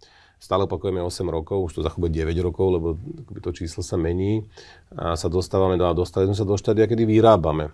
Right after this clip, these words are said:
A to je akoby to zásadné, že tá gula sa začala gúľať a očakávame ten efekt, e, snehovej gule a sme nesmierne teda šťastní, že to zvládame.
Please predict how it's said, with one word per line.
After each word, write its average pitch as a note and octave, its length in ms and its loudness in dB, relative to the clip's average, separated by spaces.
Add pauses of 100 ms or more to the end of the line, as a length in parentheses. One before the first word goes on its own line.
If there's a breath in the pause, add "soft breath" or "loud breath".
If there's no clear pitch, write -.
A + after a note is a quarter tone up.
(140)
A F#2 80 -8
to - 160 -8
je F#2+ 120 6 (120)
akoby - 280 -8
to G2+ 120 2
zásadné, F#2 560 4
že F2 80 -8
tá F#2 80 -4
gula F2+ 320 0
sa F#2+ 80 0
začala F#2 320 0
gúľať G2 560 2 (480 soft breath)
a F2+ 240 2
očakávame F#2 560 0
ten F2+ 160 0
efekt, F2+ 360 -4 (120)
e, F2+ 240 2
snehovej G2+ 560 2
gule G2+ 280 4 (680 soft breath)
a F2 560 2
sme F2+ 100 0
nesmierne F2+ 480 0
teda F2 160 -2
šťastní, E2+ 560 -4
že E2+ 160 0 (1300)
to F#2 80 -4
zvládame. G2 560 0